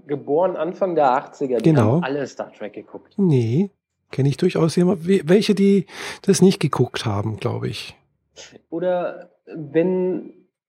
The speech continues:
Speaker 1: sagen wir, wenn, wenn nicht Next Generation, dann auf jeden Fall Voyager.
Speaker 2: Mhm.
Speaker 1: Weil, weil ich kenn auch noch viele Mädchen, die Star Trek Voyager geguckt haben, aber
Speaker 2: Mhm.
Speaker 1: die anderen Star Trek Serien nie so toll fanden,
Speaker 2: Mhm.
Speaker 1: weil Voyager dann doch irgendwie so ein bisschen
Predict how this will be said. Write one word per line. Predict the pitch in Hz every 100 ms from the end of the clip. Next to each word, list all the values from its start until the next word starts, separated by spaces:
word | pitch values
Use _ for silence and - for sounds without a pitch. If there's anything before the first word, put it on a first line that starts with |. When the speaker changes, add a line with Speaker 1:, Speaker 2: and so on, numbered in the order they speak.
| _
Speaker 1:
sagen | 151 156 170
wir, | 165 147
wenn, | 170 170 156
wenn | 175 202
nicht | 208 196
Next | 190 190 -
Generation, | 170 156 147 180 190 139
dann | 139
auf | 143 143
jeden | 156 185
Fall | - 156 135
Voyager. | 139 135 117 101 - - _ _ _ _
Speaker 2:
Mhm. | 110 - 135 131 _ _ _ _ _ _ _ _
Speaker 1:
Weil, | 127 131 131 117
weil | 135 135
ich | 123 -
kenn | 156 160 156 151 151 - - _ _ _
auch | - 147
noch | 147 151
viele | 151 143
Mädchen, | 139 165 165 151 151 147 147 -
die | 135 135 131 135 131 -
Star | - 139 131
Trek | 135 131
Voyager | 139 151 120 120
geguckt | 113 113 120 -
haben, | 135 127 127
aber | 117 117
Speaker 2:
Mhm. |
Speaker 1:
die | -
anderen | 131 131 117
Star | 120 120
Trek | 120
Serien | - 120 117 113
nie | 117
so | 120
toll | 117 127
fanden, | 123 120 117 117 113 -
Speaker 2:
Mhm. | 131 - _ _
Speaker 1:
weil | 120 117
Voyager | 120 127 123 127 123
dann | 120
doch | 123 131
irgendwie | - 113 127 127
so | 123
ein | 123
bisschen | 131 131 - 131 127 123 120